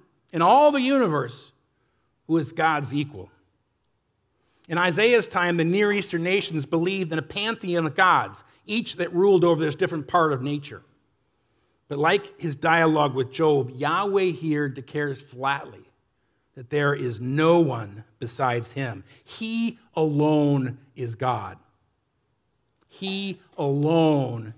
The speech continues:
is creator. In all of recorded history up to this point in time, there had never been a nation that had come back from being exiled, had come back to their land. In spite of that, God is gonna carry out his intentions for his people Israel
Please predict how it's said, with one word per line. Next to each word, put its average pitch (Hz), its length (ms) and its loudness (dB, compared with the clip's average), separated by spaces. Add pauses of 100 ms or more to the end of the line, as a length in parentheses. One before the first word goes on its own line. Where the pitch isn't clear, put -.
is 120 160 -10
creator. 127 640 -4 (880)
In - 140 -4
all 233 220 6
of 226 100 4
recorded 226 420 2
history 208 240 2
up 170 100 0
to 170 60 -8
this 175 140 -2
point 180 200 -6
in 160 60 -10
time, 170 280 0
there 151 140 2
had 151 120 0
never 262 260 0
been 214 340 0
a 160 80 -2
nation 151 760 -4 (420)
that 156 140 -6
had 147 220 -2
come 226 360 0
back 185 400 0
from 156 160 0
being 160 340 -4
exiled, 117 560 -6 (200)
had 143 200 -10
come 165 200 -4
back 147 300 -2
to 143 60 -20
their 123 180 -8
land. 117 360 -12 (800)
In 151 80 -12
spite 190 400 2
of 139 120 2
that, 101 200 -8 (760)
God 165 360 4
is 160 100 -2
gonna 143 220 -2
carry 202 520 2
out 165 200 2
his 156 120 -4
intentions 143 600 -6
for 143 140 -6
his 135 180 -4
people 151 400 -6
Israel 135 480 -4